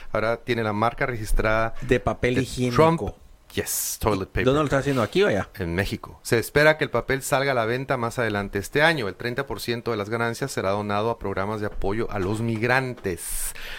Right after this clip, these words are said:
Speaker 1: Bataglia
Speaker 2: Qué bien,
Speaker 1: dijo
Speaker 2: qué
Speaker 1: que le
Speaker 2: bien.
Speaker 1: molestó mucho lo que dijo Trump al lanzar su candidatura a la presidencia, ocasión en la que describió a los inmigrantes que entran ile-, ilegalmente al país como delincuentes, traficantes de drogas y violadores. Ahora, el papel es blanco. <laughs>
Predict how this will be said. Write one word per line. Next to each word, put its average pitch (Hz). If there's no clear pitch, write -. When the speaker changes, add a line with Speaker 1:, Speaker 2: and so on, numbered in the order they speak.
Speaker 1:
Bataglia 123
Speaker 2:
Qué 123
bien, 139
Speaker 1:
dijo 165
Speaker 2:
qué -
Speaker 1:
que -
le 120
Speaker 2:
bien. 101
Speaker 1:
molestó 110
mucho 151
lo 117
que 107
dijo 110
Trump 135
al 107
lanzar 98
su -
candidatura 127
a -
la 110
presidencia, 135
ocasión 123
en 143
la 135
que -
describió 110
a -
los 120
inmigrantes 113
que -
entran 110
ile-, 101
ilegalmente 117
al 110
país 131
como 104
delincuentes, 139
traficantes -
de 90
drogas 123
y 113
violadores. 82
Ahora, 151
el 147
papel 160
es 226
blanco. 95
<laughs> -